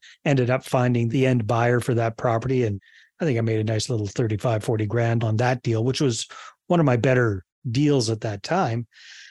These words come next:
I did a couple of subject to properties where basically the owner gave me the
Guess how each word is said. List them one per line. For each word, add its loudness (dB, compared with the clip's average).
I 0
did 0
a -2
couple 0
of 0
subject -2
to 2
properties 0
where 0
basically 0
the 0
owner 4
gave 0
me 2
the -2